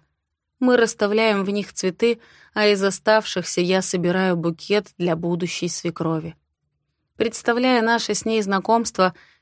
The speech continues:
не могу сдержать волнительной дрожи. Мне так хочется понравиться ей. Пока мы собираемся,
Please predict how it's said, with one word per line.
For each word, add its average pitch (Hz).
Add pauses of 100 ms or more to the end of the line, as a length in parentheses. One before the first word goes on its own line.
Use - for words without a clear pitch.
(140)
не 208
могу 190
сдержать 180
волнительной 170
дрожи. 170 (500)
Мне 208
так 214
хочется 214
понравиться 190
ей. 170 (720)
Пока 202
мы 247
собираемся, 214